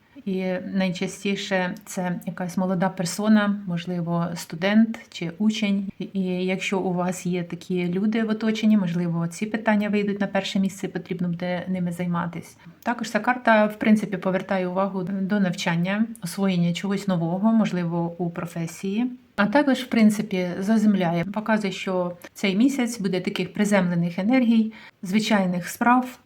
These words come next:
Це може бути про роботу, про гроші. Можливо, хтось планує почати якусь нову справу і зараз буде прораховувати такі речі. А можливо, орієнтир буде на те, щоб збалансувати сімейні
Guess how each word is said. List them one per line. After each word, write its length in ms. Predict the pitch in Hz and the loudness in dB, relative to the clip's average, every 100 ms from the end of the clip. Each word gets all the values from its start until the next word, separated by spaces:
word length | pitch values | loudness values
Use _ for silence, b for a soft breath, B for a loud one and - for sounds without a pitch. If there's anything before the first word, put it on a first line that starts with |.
| - 196 - | -12 -12 -8
Це 420 | 208 190 180 175 180 | 0 2 2 -2 -2
може 300 | 185 180 175 | 0 0 0
бути 280 | 175 180 165 | -2 -4 -4
про 260 | - 185 | 0 2
роботу, 680 | 165 190 254 254 220 208 202 | 2 0 -2 0 0 0 -2
про 140 | 175 | -6
гроші. 640 | 170 226 247 240 - 220 208 | -4 -2 -2 -2 0 0 2
Можливо, 260 | 208 208 185 | 2 0 0
хтось 260 | - 190 | -2 -4
планує 760 | - 190 190 185 175 170 170 170 - _ | -2 2 2 2 2 2 0 -2 -8 _
почати 500 | - - 180 170 180 | -10 -4 -4 -4 -4
якусь 360 | 175 175 175 185 | -4 -4 -6 -6
нову 180 | 175 | -6
справу 600 | 170 - 240 240 226 220 220 | -8 -2 0 2 2 2 0
і 240 | 202 196 | -2 -2
зараз 300 | 190 196 190 | 0 0 0
буде 160 | 180 180 | -2 -4
прораховувати 840 | 180 202 202 202 190 180 180 185 185 | 0 2 2 0 0 0 -2 -2 -4
такі 260 | 190 190 | -4 -4
речі. 500 | 185 175 - 185 175 B B - | -4 -4 -6 -8 -8 B B -2
А 180 | 208 | 2
можливо, 280 | 214 233 311 | 4 4 4
орієнтир 300 | 247 214 226 | 6 6 4
буде 120 | 208 208 | 2 2
на 80 | |
те, 160 | 202 262 | 2 0
щоб 180 | 262 190 | 0 -2
збалансувати 600 | 175 185 190 196 202 202 | 0 0 0 0 0 0
сімейні 640 | 202 180 175 170 170 170 | 0 0 2 4 4 2